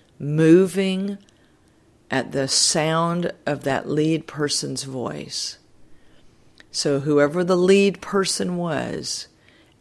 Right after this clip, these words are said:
everybody understood we're moving together, what? For the sake of the patient. All of our coordinated efforts are for the sake of the person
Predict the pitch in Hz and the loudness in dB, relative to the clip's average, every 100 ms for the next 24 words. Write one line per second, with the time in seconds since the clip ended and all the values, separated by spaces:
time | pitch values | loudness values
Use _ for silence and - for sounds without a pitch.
0 | - 143 156 175 170 165 165 165 160 147 | 0 0 4 4 4 4 4 0 0 -2
1 | - - 160 135 135 139 131 135 135 143 | -2 0 0 0 -2 -6 -4 -2 0 0
2 | 156 156 - 175 147 185 175 147 123 139 | -4 -6 -6 -4 0 2 2 0 -2 -4
3 | - - - 147 127 - - _ _ _ | -12 -10 -4 -2 -2 -8 -20 _ _ _
4 | _ - 143 143 - - 143 135 - 131 | _ -12 -6 -2 0 0 0 0 -4 -8
5 | 139 - 139 123 - 117 - - - _ | -10 -8 -8 -6 -6 -10 -14 -20 -20 _
6 | _ _ _ _ _ _ _ - _ _ | _ _ _ _ _ _ _ -20 _ _
7 | _ _ _ _ - 143 160 190 190 185 | _ _ _ _ 2 6 8 6 4 2
8 | 185 - 190 175 170 175 170 165 - - | 2 -2 0 0 0 -2 0 0 -2 -2
9 | 151 - 131 143 - - - - - - | -4 -6 -6 -6 -6 -8 -10 -20 -20 -20
10 | _ - 135 143 135 135 - 147 151 147 | _ -8 -6 -4 -2 -2 0 0 -2 -4
11 | 156 160 - 175 170 - 143 113 120 | -8 -8 -6 -4 -4 -4 -6 -8 -10